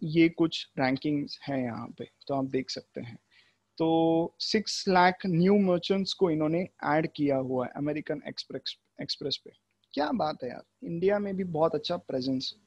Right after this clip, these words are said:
तो आपका ये लेसन खत्म होता है। एक बार फिर से चेक कर लेते हैं सारी कंपनीज अपन ने की है क्या।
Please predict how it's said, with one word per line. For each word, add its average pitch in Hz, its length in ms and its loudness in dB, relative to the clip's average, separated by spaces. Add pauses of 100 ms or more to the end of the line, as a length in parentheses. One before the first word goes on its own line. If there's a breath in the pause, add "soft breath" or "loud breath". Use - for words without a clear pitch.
(1800)
तो 196 60 4
आपका 190 300 6
ये 214 120 6
लेसन 208 380 4
खत्म 196 300 2
होता 196 300 4
है। 202 80 2
एक 175 220 4
बार 190 200 8
फिर 185 180 4
से 185 320 2
चेक - 340 0
कर 180 120 4
लेते 175 240 4
हैं 180 60 2
सारी 165 320 2
कंपनीज 160 500 0
अपन 156 220 -2
ने 160 120 -4
की 160 260 -4
है 147 180 -2
क्या। 151 280 -2